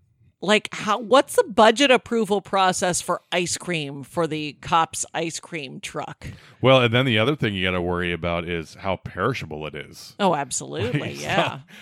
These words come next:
Speaker 2: I mean, the good thing is you're gonna be going through it really easily. Maybe that's why they're doing it for free. But yeah, I mean, there's not a whole lot of overhead there. That's for sure.
Speaker 1: Yeah.
Speaker 2: Yeah.
Speaker 1: Interesting.
Speaker 2: Hmm.
Speaker 1: So our last story comes to us from local ten dot com.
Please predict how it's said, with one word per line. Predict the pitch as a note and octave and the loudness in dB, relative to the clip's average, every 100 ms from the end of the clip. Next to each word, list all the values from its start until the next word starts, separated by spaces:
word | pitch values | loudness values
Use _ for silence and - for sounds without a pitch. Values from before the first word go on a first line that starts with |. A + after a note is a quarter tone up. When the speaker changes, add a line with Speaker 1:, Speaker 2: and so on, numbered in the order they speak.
| C#3 | -2
Speaker 2:
I | C#3 | 0
mean, | D#3 C3+ A2+ A#2+ G#2+ | 0 -2 -8 -12 -2
the | B2+ | 2
good | C#3 F3 | 2 4
thing | C#3+ A#2 | 2 2
is | A2 G#2+ | -2 -4
you're | A2 | -4
gonna | A2+ | -4
be | G2+ F#2+ | -4 -4
going | A2 A2 G2 | -4 -4 -6
through | G#2+ D#3 | -4 -4
it | |
really | G#2 F#2 F#2 | -4 -6 -4
easily. | G#2 F#2+ G2 | -6 -6 -4
Maybe | G#2 G2 | -4 -2
that's | G2 G2 | -4 -4
why | G#2 | -6
they're | F#2+ F2+ | -6 -6
doing | F#2+ F#2 | -10 -12
it | E2+ | -14
for | F2+ | -18
free. | - A#2+ | -16 -16
But | F2 D#2+ | -16 -18
yeah, | A2+ F3 D3 - | -16 -18 -18 -14
I | G#2+ | -10
mean, | G#2+ G2+ F2+ _ _ _ - | -8 -8 -12 _ _ _ -4
there's | A2+ A#2+ | -2 0
not | C3+ C3 | 2 2
a | |
whole | B2 B2+ | 2 0
lot | B2 | 2
of | G#2+ | 0
overhead | A2+ A2+ F#2 D#2 | 0 -2 -4 -6
there. | D2+ C#2+ | -10 -10
That's | D2+ - | -8 -8
for | F#2 | -6
sure. | E2+ - C#2 C#2+ - - | -8 -10 -16 -20 -20 -8
Speaker 1:
Yeah. | D#3+ D#3+ D3+ D3+ | -6 -6 -8 -6
Speaker 2:
Yeah. | F#2 E2 - _ _ - | -4 -6 -12 _ _ -10
Speaker 1:
Interesting. | E3+ - E3+ - D3+ C#3 | -10 -8 -10 -10 -12 -10
Speaker 2:
Hmm. | A2 G2 D#2 - _ _ _ _ - | -10 -10 -12 -20 _ _ _ _ -8
Speaker 1:
So | C#4+ | 0
our | C4 A3 | 4 6
last | G#3+ G#3 | 6 4
story | - G#3 F#3+ | 2 -2 0
comes | G3 F#3 | -2 -2
to | - | -4
us | E3+ - | -4 -4
from | E3 D#3+ | -8 -8
local | D3+ D#3 D#3 D#3+ E3 F3+ C#4 F4 E4 | -8 -6 -4 -4 0 4 4 2 -2
ten | B3+ F#3 D3+ | -2 -2 -4
dot | C#3 C3 - | -6 -8 -6
com. | D3+ D3+ D#3 G3 | -6 -4 -4 -4